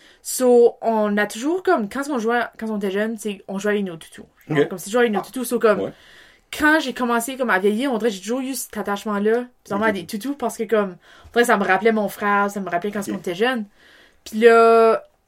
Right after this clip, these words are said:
Speaker 1: euh, ben, une fois, j'étais au Shoppers avec ma mère, puis il y avait un Squishmallow. Puis là, j'étais comme, « Oh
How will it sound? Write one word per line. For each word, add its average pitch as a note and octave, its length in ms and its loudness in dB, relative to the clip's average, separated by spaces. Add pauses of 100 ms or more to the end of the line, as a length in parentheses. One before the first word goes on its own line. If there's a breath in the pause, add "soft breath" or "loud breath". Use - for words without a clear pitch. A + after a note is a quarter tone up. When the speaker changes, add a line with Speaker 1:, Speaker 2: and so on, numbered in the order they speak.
Speaker 1:
euh, F3+ 720 0 (800)
ben, F#3 60 -6
une F#3 60 -6
fois, A#3 160 2
j'étais A3+ 220 0
au G#3+ 80 2
Shoppers G3 560 -6
avec G#3+ 160 -12
ma F#3 120 -14
mère, F3+ 320 -18
puis G3+ 100 -14
il - 20 -12
y F3+ 40 -18
avait E3+ 80 -16
un - 40 -16
Squishmallow. G#3 640 -14 (680 soft breath)
Puis - 80 -12
là, - 20 -10
j'étais F3 180 -12
comme, « E3+ 120 -12
Oh E3 40 -12